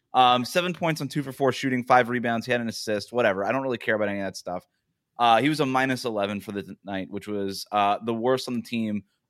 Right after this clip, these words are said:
other than Jimmy Butler and Tyler Herro. And there's a lot more noise in the Herro and Butler numbers than there was in the Silva numbers. It just looked like when there was, when Silva was on the court, Sacramento was, uh, targeting him every single time that they were on. Like, to be minus eleven in thirteen minutes is really difficult.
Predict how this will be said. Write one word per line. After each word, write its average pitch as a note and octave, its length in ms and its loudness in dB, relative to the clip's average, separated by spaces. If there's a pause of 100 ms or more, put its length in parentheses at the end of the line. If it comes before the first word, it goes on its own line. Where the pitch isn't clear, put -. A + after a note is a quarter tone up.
other B2+ 200 6
than A#2 120 0
Jimmy A2+ 180 -2
Butler G#2 240 0
and G#2 100 -4
Tyler G2+ 240 0
Herro. G#2+ 480 2
And G#2+ 100 -6
there's G#2 120 -6
a A2 40 -4
lot G#2+ 180 2
more A2+ 160 -2
noise G#2 340 -2
in G#2+ 60 -6
the G2 80 -4
Herro G#2 320 0
and G2 100 -4
Butler G#2+ 260 2
numbers G2+ 380 -2 (240)
than G#2+ 60 -6
there A2 120 0
was G#2 220 2
in G#2 60 -4
the G2 80 -4
Silva G2 300 -6
numbers. F2+ 400 -8 (240)
It C#3 60 2
just D3 200 0
looked C#3 180 0
like B2 140 4
when A#2+ 140 2
there A#2 120 4
was, - 300 -4
when A#2 160 0
Silva C3 340 6
was A#2+ 160 2
on A2+ 100 2
the G#2 80 -2
court, A2 460 2 (380)
Sacramento C3 540 2
was, A2 320 -4 (760)
uh, G#2 220 4
targeting A2 500 4
him F#2 300 -2 (100)
every B2+ 240 2
single A2+ 260 -4
time F#2 460 -2 (300)
that A2+ 140 -4
they A2+ 140 6
were A2 180 6
on. G#2+ 120 2
Like, A2+ 340 -2
to D3+ 80 -2
be A3 260 0
minus D#3+ 440 2
eleven B2 360 2
in G#2+ 120 -2
thirteen A2+ 340 0
minutes G2 240 -4
is F#2+ 160 -10
really F#2+ 200 -4
difficult. D#2+ 540 -14